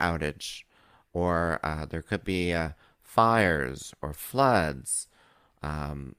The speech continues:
those sort of kind of emergencies, uh, you know, power outages or something like that, or if the gas goes off or something like that. Uh, what are you gonna do in those emergencies or the power outages?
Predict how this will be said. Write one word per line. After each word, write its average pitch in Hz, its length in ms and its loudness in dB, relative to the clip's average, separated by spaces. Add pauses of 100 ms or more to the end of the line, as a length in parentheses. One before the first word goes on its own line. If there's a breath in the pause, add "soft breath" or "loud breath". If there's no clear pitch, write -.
(260)
those 135 380 2
sort 113 220 4
of 101 100 -4
kind 98 240 -2
of 85 80 -8
emergencies, 85 640 -6
uh, 78 260 -2
you - 80 -6
know, 82 140 -4
power 156 340 -4
outages 73 540 -4
or 69 40 -8
something - 260 -8
like - 60 -10
that, 69 160 -6
or 131 160 2
if 123 200 -2
the 143 80 -6
gas 135 340 4
goes 80 300 -2
off 71 340 -2
or 78 80 -4
something - 320 -10
like 76 120 -12
that. 71 280 -8 (460 loud breath)
Uh, 104 160 4
what 113 440 -4
are 151 60 0
you 143 80 0
gonna 127 240 0
do 107 320 0
in 82 240 -2
those 85 220 -2
emergencies 82 680 -6
or 110 220 0
the 107 80 -6
power 107 300 0
outages? 73 480 -4